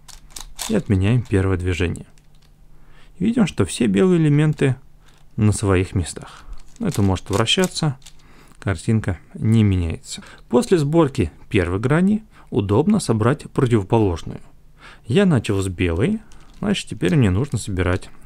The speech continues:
жёлтую. Ну, вот здесь уже какие-то элементы есть, можно попробовать их объединить. Здесь надо быть ещё более аккуратным, чтобы не разрушить уже собранное. Два,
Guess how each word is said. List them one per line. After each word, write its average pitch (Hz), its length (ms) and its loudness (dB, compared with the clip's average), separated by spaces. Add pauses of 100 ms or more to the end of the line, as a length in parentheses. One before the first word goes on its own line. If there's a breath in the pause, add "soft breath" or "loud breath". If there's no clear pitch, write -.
жёлтую. 98 560 -2 (1400)
Ну, 156 80 6
вот 139 120 6
здесь 101 200 2
уже 104 140 2
какие-то 107 400 0
элементы 98 400 2
есть, 185 420 0
можно 156 260 2
попробовать 123 520 0
их 135 200 0 (500 loud breath)
объединить. 104 720 0 (1080 loud breath)
Здесь 190 220 2
надо 139 340 2
быть 127 260 0
ещё 151 280 2
более 95 260 2
аккуратным, 180 480 0
чтобы 160 320 0
не 135 220 4
разрушить 117 720 0
уже 104 220 0
собранное. - 600 -4 (1300 soft breath)
Два, 139 400 0